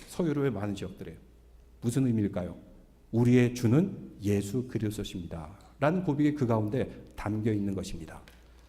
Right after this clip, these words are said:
사도 바울은 기독교인들 핍박하는 그 시절에 이미 예상을 했어요. 이미 그는 예언을 했던 것입니다.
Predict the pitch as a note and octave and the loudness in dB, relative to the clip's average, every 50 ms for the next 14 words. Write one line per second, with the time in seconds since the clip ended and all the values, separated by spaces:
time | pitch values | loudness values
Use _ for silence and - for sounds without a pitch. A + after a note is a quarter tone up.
0 | - - - - - - F3+ E3 F3+ E3+ E3 D#3+ E3+ F3 E3+ E3+ - E3 E3+ E3+ | -20 -20 -20 -16 -4 -2 2 4 6 6 8 6 6 6 2 2 4 6 6 6
1 | E3+ - E3 D#3+ D#3+ E3 D#3+ D#3 - - - - - F#3+ F#3 F#3 F3+ F#3 F3+ F#3 | 6 6 4 4 4 4 2 0 0 -2 0 2 2 2 4 4 2 2 2 2
2 | - - F#3+ F3+ - - D#3+ F3 F#3+ C#3+ F#2+ - - - - - - C3 E3+ G3+ | 4 4 4 6 6 6 6 8 6 6 4 2 -4 -12 -12 -4 2 6 6 8
3 | G#3 F3 B2 G#2 B2 C#3+ D#3+ E3+ F3+ F3+ F3 D3+ B2 - - A2+ F#2 F#2 - - | 8 6 8 10 10 10 12 10 8 8 6 4 2 2 0 -4 -6 -6 -8 -14
4 | - - - - - - - - D3+ D#3+ G3 G3 F3+ D#3+ E3+ F3+ F3+ D#3 A#2 - | -18 -20 -20 -20 -20 -20 -8 2 6 8 8 8 8 8 8 8 6 6 4 6
5 | A#2 C#3+ E3 F#3 F#3+ F#3 F3+ F3+ F3 F3 E3+ D3+ B2 A2+ - A#2 A2 G#2+ G#2+ G2 | 8 10 10 10 10 8 6 4 4 4 4 4 4 4 4 2 2 2 0 -2